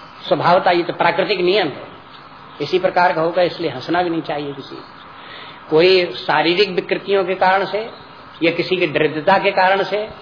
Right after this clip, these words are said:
उसको हंसना नहीं चाहिए, या किसी की मूर्खता के कारण से उसको हंसना नहीं चाहिए। ये सब दया के पात्र हैं, अगर हो सकता हो तो उनको सन्मार्ग दिखाओ,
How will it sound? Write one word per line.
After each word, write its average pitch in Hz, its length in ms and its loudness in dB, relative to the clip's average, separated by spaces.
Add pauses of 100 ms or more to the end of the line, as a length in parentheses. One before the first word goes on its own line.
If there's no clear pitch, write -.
(100)
उसको 127 220 -8
हंसना 143 300 -6
नहीं 170 180 -2
चाहिए, 139 320 -8 (540)
या 170 140 4
किसी 180 280 -2
की 180 140 2
मूर्खता 170 480 2
के 214 140 2
कारण 196 320 2
से 208 220 -4 (180)
उसको 147 200 -6
हंसना 131 300 -8
नहीं 120 160 -14
चाहिए। - 260 -18 (760)
ये 160 80 4
सब 156 200 -2
दया 160 240 4
के 165 160 -2
पात्र - 340 -4
हैं, - 80 -18 (340)
अगर 143 180 2
हो 156 140 2
सकता - 360 0
हो 196 180 4 (460)
तो 156 80 0
उनको 147 200 -4
सन्मार्ग 143 460 -2
दिखाओ, 123 280 -10